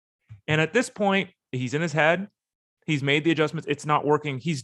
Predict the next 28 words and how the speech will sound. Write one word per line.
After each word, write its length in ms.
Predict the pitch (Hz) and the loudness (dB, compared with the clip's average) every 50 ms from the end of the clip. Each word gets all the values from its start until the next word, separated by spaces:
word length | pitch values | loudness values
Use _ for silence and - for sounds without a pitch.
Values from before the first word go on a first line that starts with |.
| - _ - | -12 _ 0
done 300 | - 151 156 160 151 135 | 2 4 4 4 2 -2
this 200 | 120 120 117 - | -4 -6 -6 -4
year. 160 | 156 156 139 | -2 -2 -2
And 200 | - 120 127 131 | -2 -2 -2 -2
it's 240 | 147 151 - - - - | -2 -4 -6 -12 -10 -8
remarkable 760 | 127 120 127 135 147 151 147 165 185 180 - 147 135 123 113 | -6 -6 -4 -4 0 2 2 2 2 2 -2 -4 -2 -2 -2
how 180 | 113 143 139 | 0 -2 -2
done 300 | 127 117 - 135 143 151 | -2 -2 -2 -2 -2 -2
he 200 | 156 151 147 131 | -2 -6 -6 -4
is. 340 | 127 139 160 190 208 185 - _ _ _ _ _ _ _ _ - | -2 0 0 0 -2 -4 -8 _ _ _ _ _ _ _ _ -2
The 140 | - 151 - - _ - | -2 -2 -2 -2 _ 0
big 340 | 185 208 220 180 175 - - | 2 2 2 0 -4 -12 -8
concern 640 | - 226 202 185 - - - 196 196 190 185 185 170 | -6 -4 -4 -4 -6 -6 -6 -4 -4 -2 -2 -2 -2
I 140 | 156 147 | -2 -2
have, 280 | 135 147 165 156 143 123 | 0 0 0 0 0 2
not 220 | 151 160 180 180 | 2 0 0 2
that, 160 | 180 180 156 - _ _ _ - | 0 -4 -4 -6 _ _ _ -8
that 100 | 151 139 | -8 -6
he 80 | 160 | -6
struggled, 340 | 156 - 143 135 131 139 135 | -6 0 0 0 0 0 -2
guys 220 | 135 113 127 139 | 0 0 0 0
struggle. 520 | 139 - - 180 180 165 - - - - _ _ _ _ _ _ _ _ _ _ _ _ - | -4 -4 0 0 0 2 0 -4 -8 -8 _ _ _ _ _ _ _ _ _ _ _ _ 2
It's 220 | 165 165 - - | 2 2 0 -2
that 180 | - 160 143 - | -4 -4 -2 -2
the 80 | 151 | -4
struggles 500 | 139 - - - 202 208 180 226 196 143 | -6 -4 0 2 2 4 4 2 2 2
this 300 | 127 156 196 185 - - | 0 -2 -2 -2 -2 -6
year 400 | 151 143 135 139 143 147 123 - | -2 0 2 2 2 0 -2 -6